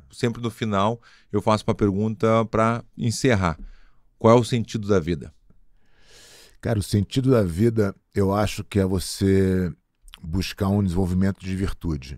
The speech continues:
Speaker 2: é você ter uma vida boa, uma vida virtuosa, que você faça o bem, que você se desenvolva no máximo das suas capacidades, que você inclua as pessoas nesse desenvolvimento.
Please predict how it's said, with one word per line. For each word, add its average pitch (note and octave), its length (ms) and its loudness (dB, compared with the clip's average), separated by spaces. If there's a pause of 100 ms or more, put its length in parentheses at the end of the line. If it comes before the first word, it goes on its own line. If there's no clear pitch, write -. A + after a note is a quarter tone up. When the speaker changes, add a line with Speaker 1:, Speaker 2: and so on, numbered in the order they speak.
Speaker 2:
é - 80 -14
você D#2+ 240 -8
ter E2+ 100 -10
uma F#2 160 -2
vida F2+ 300 -4
boa, D#2 600 -4
uma D#2 160 -8
vida E2 240 -6
virtuosa, D#2 680 -6
que - 80 -20
você D#2 220 -10
faça - 260 -8
o - 40 -8
bem, D2+ 360 -6
que - 120 -20
você E2 540 -6 (520)
se - 120 -6
desenvolva F#2+ 600 4
no F#2+ 100 2
máximo G2+ 500 0
das F#2+ 140 -2
suas - 180 0
capacidades, E2+ 960 -4
que - 100 -14
você E2 340 -4
inclua G2+ 360 0
as F#2 60 0
pessoas F#2 540 -2
nesse F2+ 200 -2
desenvolvimento. E2 840 -6